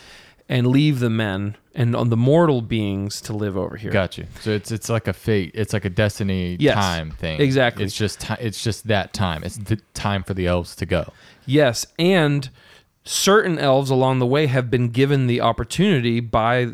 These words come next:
Speaker 1: either the Valar or the creator, uh, this ability to choose. I think Elrond, if I remember correctly, it's Elrond's brother. Elrond's brother, uh, their parents, they were mixed. So, like, uh, they were born from a man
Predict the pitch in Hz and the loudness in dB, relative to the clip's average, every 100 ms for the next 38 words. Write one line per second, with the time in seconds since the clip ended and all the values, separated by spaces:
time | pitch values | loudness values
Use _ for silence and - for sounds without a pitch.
0 | - 120 113 107 104 113 107 101 104 101 | -4 -2 0 0 -2 -4 0 0 2 0
1 | 101 98 101 92 101 - 113 110 107 90 | -2 -2 -4 -4 -6 -8 -4 -4 -2 -6
2 | - - - - - 123 107 101 - 123 | -10 -20 -20 -14 -2 0 2 0 -4 0
3 | 135 - 123 135 156 139 123 120 - - | 2 2 2 4 4 4 0 -4 -2 0
4 | 160 107 - - - _ _ _ _ _ | 2 0 -4 -10 -12 _ _ _ _ _
5 | - 131 165 - 135 147 151 139 - 127 | -2 2 2 2 2 4 2 0 0 0
6 | 131 131 160 151 151 147 135 123 - 135 | 0 2 0 0 0 0 0 -2 2 2
7 | 139 131 127 107 110 117 139 101 85 104 | 4 2 0 -2 -2 2 2 0 -4 -8
8 | _ - - 143 160 147 120 123 143 143 | _ -12 0 2 4 2 0 2 2 4
9 | 123 120 120 113 113 120 120 - 139 127 | 2 0 0 0 0 0 0 -2 -2 0
10 | 123 120 110 117 123 107 - 110 107 110 | -2 -2 0 2 2 0 -2 -2 -2 -2
11 | 110 113 110 107 127 110 110 - 107 104 | -4 -2 -2 -2 -2 -2 -2 -4 -2 -2
12 | 104 110 107 104 107 | -2 -2 -2 -2 -4